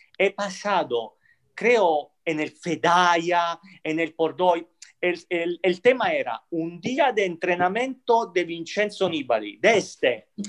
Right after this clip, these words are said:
la, el desayuno de la mañana a la cena, pero sí, claro, él lo ha hecho en bicicleta, ma yo en el coche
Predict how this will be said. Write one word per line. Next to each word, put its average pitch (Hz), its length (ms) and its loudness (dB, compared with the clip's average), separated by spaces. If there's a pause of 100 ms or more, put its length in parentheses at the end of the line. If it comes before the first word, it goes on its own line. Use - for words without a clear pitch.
(240)
la, 202 400 2
el 175 240 2
desayuno 220 840 0
de 175 140 -2
la 190 160 2
mañana 269 840 -2 (280)
a 180 120 2
la 170 140 0
cena, 262 580 -4 (300)
pero 214 260 2
sí, - 220 -12
claro, 147 480 0
él 180 260 2
lo 220 120 0
ha 208 100 2
hecho 214 640 -4
en 165 180 -6
bicicleta, 185 640 -4
ma 139 200 -2
yo 220 320 2
en 151 220 -4
el 135 240 -4
coche 208 720 -4